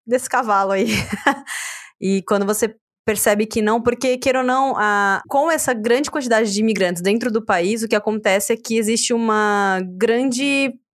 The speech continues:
uma, um grande número de mão de obra, né? Então, acaba tendo muito emprego. A maior parte dos empregos são empregos que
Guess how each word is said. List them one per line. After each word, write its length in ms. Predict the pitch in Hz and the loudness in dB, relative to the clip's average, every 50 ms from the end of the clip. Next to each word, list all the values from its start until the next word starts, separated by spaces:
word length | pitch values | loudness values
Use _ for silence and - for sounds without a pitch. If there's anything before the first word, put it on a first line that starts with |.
| _ _ _ _ _ _ _ _ _ 180 | _ _ _ _ _ _ _ _ _ -4
uma, 140 | 190 226 233 | 0 0 0
um 400 | 202 185 214 214 214 208 214 208 | 2 2 0 0 2 2 0 2
grande 240 | 208 226 262 269 262 | 2 0 0 0 0
número 220 | 285 277 277 285 269 | 0 0 0 0 0
de 80 | 254 | 0
mão 160 | 262 262 262 | 0 0 0
de 160 | 254 233 269 269 | 0 -2 -2 0
obra, 440 | 233 220 233 226 190 175 160 160 | 0 2 0 0 0 -2 -4 -2
né? 240 | 160 165 170 165 165 | -2 -2 -2 -2 -2
Então, 800 | - 175 - - 208 214 220 220 220 214 208 202 202 190 180 180 - _ - | -4 -6 -4 -2 0 0 2 2 2 2 2 0 0 -2 -4 -6 -8 _ -6
acaba 400 | 190 202 - 226 226 220 247 247 | -4 -2 0 0 0 2 0 0
tendo 220 | 254 240 240 240 | 0 -2 -2 0
muito 400 | 240 240 254 339 415 415 - 302 | 0 2 2 0 0 -2 -2 -2
emprego. 580 | 269 247 240 - 226 214 202 190 175 160 165 165 | -2 -2 -2 0 0 0 2 0 0 -2 -2 -2
A 100 | 170 175 | 0 0
maior 300 | 190 196 202 226 262 254 | 0 0 0 0 0 0
parte 200 | 254 233 240 208 | 0 0 0 0
dos 180 | 220 240 214 | 0 0 0
empregos 440 | 233 220 214 208 214 214 208 226 - | 0 0 2 2 2 2 2 0 0
são 140 | - 233 233 | 0 0 0
empregos 400 | 240 226 240 226 226 247 247 - | 2 2 2 0 2 0 -2 -4
que 240 | - - 254 262 254 | -4 -2 -2 -2 -2